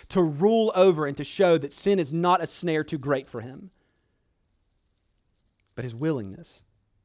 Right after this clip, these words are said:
Here is what amazes. Yes, he is the Redeemer who has the right because he was made like us in every way. Yes, he has the ability to be a Redeemer because he is truly God and truly man.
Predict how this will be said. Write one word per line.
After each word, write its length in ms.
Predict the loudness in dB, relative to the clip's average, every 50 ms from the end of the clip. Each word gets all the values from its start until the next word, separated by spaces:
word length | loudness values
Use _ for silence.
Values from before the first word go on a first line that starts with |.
| _ _ _ _ _ _ _ _ _ _ _ _ _ _ _ _ _ _ _ _ _ _
Here 240 | -4 -2 0 0 -2
is 120 | -4 -6
what 360 | -8 -6 -6 -6 -6 -8 -12 -12
amazes. 680 | -10 -8 -6 -6 -6 -6 -8 -10 -14 -14 -16 -20 -20 _ _ _ _ _ _ _ _ _ _ _ _ _ _ -14
Yes, 680 | -8 -2 0 0 0 0 -2 -8 -14 -18 -20 -20 _ _ _ _ _ _ _ -6
he 180 | -2 -2 -2
is 100 | -2 0
the 100 | -2 -2
Redeemer 680 | -2 -2 -4 -4 -4 -4 -4 -4 -6 -10 -14 -18 -20 _ _ _ _ _ _ _ _ -2
who 100 | -2 0
has 240 | 0 0 0 0 0
the 100 | -2 -2
right 360 | -2 -2 -2 -2 -4 -6 -10
because 260 | -12 -10 -10 -10 -8
he 80 | -8 -10
was 120 | -8 -8
made 220 | -8 -8 -8 -8
like 240 | -8 -8 -8 -8 -10
us 160 | -10 -10 -10
in 40 | -12
every 280 | -12 -12 -12 -12 -12 -12
way. 160 | -12 -12 -12
Yes, 400 | -8 -2 0 2 2 2 0 -4
he 100 | -8 -8
has 240 | -8 -6 -8 -6 -6
the 140 | -4 -4 -4
ability 580 | -4 -2 -2 -2 -2 -2 -4 -6 -8 -12 -12
to 140 | -10 -10 -10
be 160 | -8 -6 -6
a 40 | -6
Redeemer 360 | -6 -6 -6 -6 -6 -6 -8
because 280 | -8 -10 -10 -12 -12 -10
he 120 | -8 -8
is 80 | -8 -10
truly 340 | -10 -8 -6 -4 -4 -4 -4
God 260 | -4 -4 -6 -6 -6
and 120 | -8 -12
truly 320 | -10 -8 -8 -8 -8 -8 -10
man. 340 | -12 -14 -16 -18 -20 -20